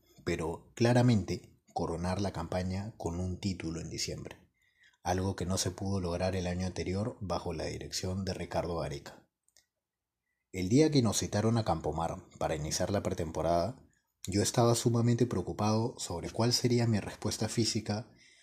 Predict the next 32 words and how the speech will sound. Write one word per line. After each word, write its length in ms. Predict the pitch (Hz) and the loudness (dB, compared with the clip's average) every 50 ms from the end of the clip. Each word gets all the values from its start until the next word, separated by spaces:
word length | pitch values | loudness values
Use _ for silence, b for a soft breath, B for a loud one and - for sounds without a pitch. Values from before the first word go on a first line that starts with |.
| b b _ _ | b b _ _
versus 460 | 92 87 92 90 - - 101 - - | -4 -2 -2 -2 -2 -2 -2 -2 -2
el 100 | 92 80 | -2 -4
rigor 320 | 73 87 90 90 101 110 | -4 -4 -2 0 2 2
de 100 | 117 113 | 4 4
los 180 | 113 110 107 - | 4 2 0 -2
entrenamientos. 840 | 101 87 - 78 78 78 87 101 101 87 73 - - - - - _ _ _ _ _ _ _ _ _ _ _ _ _ _ _ _ _ | -2 -4 -4 -6 -6 -2 -2 0 0 -2 -4 -8 -12 -16 -16 -18 _ _ _ _ _ _ _ _ _ _ _ _ _ _ _ _ _
Digo 380 | 104 95 98 113 123 120 123 123 | -2 2 6 8 8 10 10 10
esto 420 | 110 - - - 104 95 - - b b b b b b b b b b _ | 10 8 4 0 -2 -4 -6 -8 b b b b b b b b b b _
porque 240 | - 92 90 - - | -8 -6 -4 -2 0
muy 220 | 90 104 127 127 123 | 2 4 4 4 6
poca 280 | - 135 131 - 123 | 4 4 4 4 2
gente 280 | - - 131 120 123 123 | 2 2 2 2 4 4
sabe 480 | - - 131 123 117 110 110 120 143 - - | 4 4 4 6 6 6 4 4 0 -4 -8
que, 320 | - 85 73 69 71 - - | -8 -8 -8 -8 -8 -10 -12
finalizando 680 | - - 87 80 80 76 73 - - - 113 113 113 120 | -10 -8 -6 -6 -4 -4 -4 -2 -2 0 2 2 4 2
el 120 | 117 110 | 2 0
torneo 380 | - 90 87 90 98 101 101 98 | 0 -2 -2 -2 0 0 0 0
del 140 | 92 85 78 | 0 -2 -2
año 240 | 87 92 92 90 | -2 0 0 0
dos 140 | 90 - - | -2 -2 -2
mil 160 | 98 92 90 | -2 0 2
ocho, 360 | 104 104 - - - - - B B B B B B B B B | 2 0 0 -2 -4 -4 -6 B B B B B B B B B
me 160 | - 90 87 80 | -4 -2 0 0
rompí 260 | 87 85 80 - 107 | 0 -2 0 2 2
los 160 | 107 110 90 | 2 2 2
meniscos 560 | 95 90 95 110 110 107 - - - - - | 0 0 2 2 2 2 0 -2 -2 -2 0
en 80 | - 87 | -2 -2
el 120 | - - | -2 -4
partido 360 | - - 76 - 98 98 104 107 | -4 -6 -6 -4 -4 -2 -2 -2
frente 260 | - 107 95 90 78 | -2 -2 -2 -2 -4
a 20 | |
Melgar, 480 | 76 76 76 80 87 98 90 71 71 | -6 -6 -6 -2 -2 0 -2 -2 -4